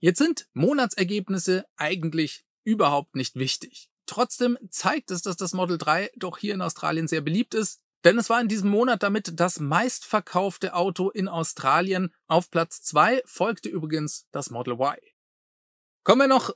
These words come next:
zu einem Aufruf von Alexandra Merz. Die kennt ihr alle von X unter dem Handle Tesla Boomer Mama und auch vielleicht von diesem Kanal, denn ich hatte sie schon öfters im Interview.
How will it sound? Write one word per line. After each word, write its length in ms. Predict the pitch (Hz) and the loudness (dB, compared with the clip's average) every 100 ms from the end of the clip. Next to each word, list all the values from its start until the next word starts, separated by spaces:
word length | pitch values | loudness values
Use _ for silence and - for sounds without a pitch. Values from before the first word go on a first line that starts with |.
| - | -4
zu 220 | - 214 | -2 0
einem 320 | 202 214 202 - | 0 0 -2 2
Aufruf 720 | 175 220 - 180 190 180 185 | 2 2 0 -2 0 -2 -8
von 220 | 180 190 | -4 -2
Alexandra 720 | 190 175 190 - 180 180 156 170 | 0 0 0 0 0 0 0 2
Merz. 500 | 151 196 208 - - | 2 2 0 -4 -6
Die 140 | 180 | -6
kennt 240 | - 196 | -4 -4
ihr 140 | 180 165 | -4 -2
alle 220 | 190 190 | -2 -2
von 180 | - 175 | -4 -4
X 400 | 180 190 - - - | -4 -4 -6 -8 -6
unter 300 | 185 185 175 | -4 -2 -2
dem 260 | 170 165 | 0 0
Handle 460 | 156 160 165 165 165 - | -2 -2 0 0 -2 -8
Tesla 400 | - 185 185 170 | -8 -6 -4 -4
Boomer 400 | 135 196 233 170 | 0 2 4 4
Mama 340 | 151 160 190 | 4 2 2
und 240 | 220 190 - | 0 0 -2
auch 140 | 262 | -2
vielleicht 320 | 240 214 202 | -2 -4 -4
von 160 | - 185 | -6 -4
diesem 240 | 196 185 | -4 -2
Kanal, 340 | 175 165 160 165 | -2 0 0 -2
denn 140 | 156 | -4
ich 100 | 147 | -6
hatte 160 | 156 139 | -6 -6
sie 140 | 147 | -8
schon 160 | 151 - | -8 -10
öfters 320 | 156 156 143 | -6 -4 -4
im 80 | 151 | -2
Interview. 480 | 190 185 160 196 | -2 0 -2 -4